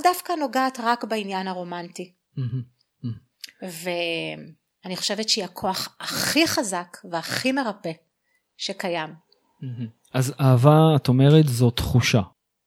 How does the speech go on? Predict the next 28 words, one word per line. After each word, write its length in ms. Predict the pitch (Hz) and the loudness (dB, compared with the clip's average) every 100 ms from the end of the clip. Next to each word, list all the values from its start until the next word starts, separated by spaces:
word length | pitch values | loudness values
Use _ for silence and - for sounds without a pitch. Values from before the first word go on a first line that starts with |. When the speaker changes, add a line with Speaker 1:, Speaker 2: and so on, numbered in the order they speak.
| _ _ _ _ _ - - | _ _ _ _ _ -14 -8
Speaker 1:
אתה 80 | |
יודע, 180 | - 202 | -2 -2
אני 100 | 190 | -2
כל 120 | 180 | -4
הזמן 160 | 208 214 | -2 -2
אומרת 340 | 170 180 202 | -2 -2 -2
שהרבה 280 | 190 165 185 | -4 -4 -2
משוררים 600 | 214 208 175 170 214 190 - - - 196 | 0 -2 -2 -2 0 -2 -8 -20 -10 -2
וסופרים 600 | - 190 - 220 202 185 | 0 0 -2 -2 -2 -4
ניסו 280 | 190 - 208 | -2 -2 -2
לפענח 640 | 208 196 180 190 190 - | -4 -4 -4 -4 -4 -8
מה 280 | 196 202 233 | -8 -2 -2
זאת 220 | 233 226 | -2 -6
אהבה. 280 | 175 170 170 165 _ _ _ _ _ _ _ _ 190 | -8 -8 -10 -12 _ _ _ _ _ _ _ _ -6
ולפעמים 420 | 196 214 202 240 | -4 -2 -2 0
אנחנו 280 | 226 214 214 | 0 -2 -4
מתבלבלים 640 | 196 180 180 180 208 190 170 - | -6 -8 -8 -4 -4 -6 -10 -14
וחושבים 600 | - 180 - 185 190 185 | -10 -6 -4 -4 -6 -4
שאנחנו 1700 | 180 - 165 165 165 156 160 165 _ _ _ _ _ _ 170 175 185 | -4 -4 -6 -8 -10 -14 -16 -20 _ _ _ _ _ _ -12 -10 -10
נמצאים 280 | 170 - 185 | -8 -8 -6
בסיטואציות 680 | 185 - 180 175 180 185 175 | -4 -4 -2 -4 -4 -6 -4
שזאת 440 | - - 180 175 | -4 -4 -6 -8
אהבה. 280 | 170 156 165 - 185 | -10 -8 -10 -10 -12
אנחנו 200 | 185 185 | -10 -8
חושבים 420 | 185 - 190 196 | -4 -4 -4 -6
שאנחנו 460 | - 165 151 - 160 | -8 -8 -14 -14 -14
אוהבים. 280 | 156 156 160 - - - - | -14 -16 -18 -20 -18 -16 -6
אהבה, 500 | 190 175 165 220 | -4 -4 0 2